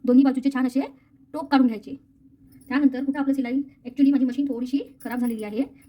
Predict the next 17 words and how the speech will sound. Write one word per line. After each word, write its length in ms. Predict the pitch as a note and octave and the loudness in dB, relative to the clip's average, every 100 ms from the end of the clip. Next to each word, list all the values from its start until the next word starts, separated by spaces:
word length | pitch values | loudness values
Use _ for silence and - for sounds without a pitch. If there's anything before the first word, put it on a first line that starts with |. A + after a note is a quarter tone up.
| - | -6
त्यामुळे 300 | A#3+ A3+ - | -2 -2 0
बरोबर 220 | A#3 A3+ C#4 | 0 0 -6
शिलाई 160 | A3 | -6
नाही 140 | G#3+ G3 | -6 -10
आली. 120 | D#3+ - _ - _ | -14 -16 _ -20 _
त्यानंतर 400 | C#4+ D#4 A#3 B3+ - - _ - | 0 2 0 -2 -6 -14 _ -8
आपल्याला 260 | B3+ C#4 C#4 | 0 2 4
ही 120 | C#4 | 0
आपलं 160 | C4 | 0
असं 160 | E4+ E4 | -4 -4
रेडी 140 | E4 | 0
झालं. 160 | C#4+ A3 - _ _ _ _ | 0 0 -6 _ _ _ _
त्यानंतर 380 | C#4 D#4+ B3 B3+ - - _ _ | 0 2 2 -2 -4 -14 _ _
आपल्याला 300 | A#3 C#4+ B3+ C#4 - _ _ _ A3+ | 0 2 2 0 -10 _ _ _ 0
बॅगला 340 | B3 C4 A#3 C#4+ _ _ _ _ _ _ | 2 2 2 -2 _ _ _ _ _ _
असं 200 | C4 C4 C#4 - _ _ _ | 0 0 0 -4 _ _ _
पूर्ण 240 | D4 C4 | 4 4